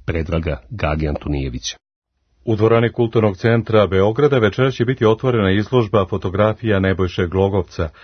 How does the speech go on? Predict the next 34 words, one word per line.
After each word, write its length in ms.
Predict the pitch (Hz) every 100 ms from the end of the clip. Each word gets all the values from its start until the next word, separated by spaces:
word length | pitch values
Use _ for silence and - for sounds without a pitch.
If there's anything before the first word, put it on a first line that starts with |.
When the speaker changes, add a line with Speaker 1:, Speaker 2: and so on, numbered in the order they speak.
| - - -
Speaker 2:
koju 180 | 131
je 100 | 113
priredila 540 | 110 107 107 117 110 101
fotograf 520 | 95 104 104 117 117
Maja 300 | 101 92 92
Medić. 520 | 95 95 90 - - _ _ - - _ -
Biće 300 | 123 170 170
izloženo 400 | 175 180 143 117
više 240 | 165 131
od 140 | 98 -
četrdeset 600 | 120 110 104 135 - 127
fotografije 720 | 110 104 101 113 123 147 127 104
iz 100 | 95
mnogobrojnih 640 | 101 113 117 127 107 95
filmova 460 | 123 123 107 95 95
i 100 | 92
predstava 640 | 123 123 - 113 104 95 - - - -
u 100 | 127
kojima 240 | 127 117
je 100 | 101
Glogovac 480 | 113 113 117 98 110
ostvario 420 | 95 110 110 104
najznačajnije 760 | 117 110 87 90 98 95 95 92
uloge. 360 | 82 76 - - _ - - - - 135
U 100 | 127
razgovoru 380 | 127 123 127
o 80 | 117
umetničkom 540 | 123 127 123 - 113 107
opusu 400 | 107 131 - 143
Nebojše 360 | 104 92 98
Glogovca 600 | 101 117 123 117 - 101 - - - 147
učestvaće 680 | 147 147 - 123 113 120 117
i 180 | 147 123
reditelj 460 | 110 110 120 101